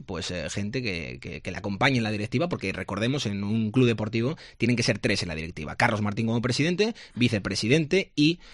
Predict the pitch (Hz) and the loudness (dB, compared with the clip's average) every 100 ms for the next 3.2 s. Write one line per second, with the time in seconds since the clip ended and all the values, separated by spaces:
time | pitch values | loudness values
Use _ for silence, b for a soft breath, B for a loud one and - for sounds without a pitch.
0 | b - 101 107 98 92 90 - 64 - | b -2 0 0 -2 -4 -6 -8 -8 -8
1 | - - B B B - 107 104 - 123 | -8 -10 B B B -2 0 0 0 -2
2 | 107 170 - - - 113 123 127 131 - | -2 -6 -8 -12 -4 -2 -2 -2 -2 -4
3 | 180 | -8